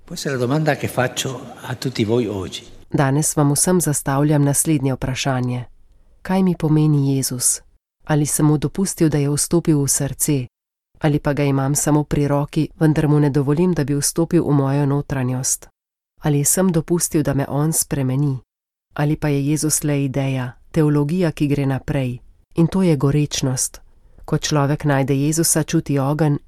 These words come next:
Speaker 2: in, kakor Pavel, mora oznanjati Jezusa, mora govoriti o Jezusu,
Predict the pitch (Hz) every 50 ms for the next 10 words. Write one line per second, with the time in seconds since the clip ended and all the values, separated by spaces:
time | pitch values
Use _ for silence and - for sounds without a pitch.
0 | - - - 165 156 - 156 147 - 156 151 - - 139 147 160 160 165 160 160
1 | 175 196 208 190 160 - 143 - - 151 139 135 139 143 151 143 - - 143 139
2 | 135 139 135 - 139 131 - - 135 131 123 - _ _ - - 175 185 190 190
3 | 185 170 143 151 135 143 156 156 185 175 - - 170 - - 139 139 135 147 147
4 | 139 - 135 127 - - 139 131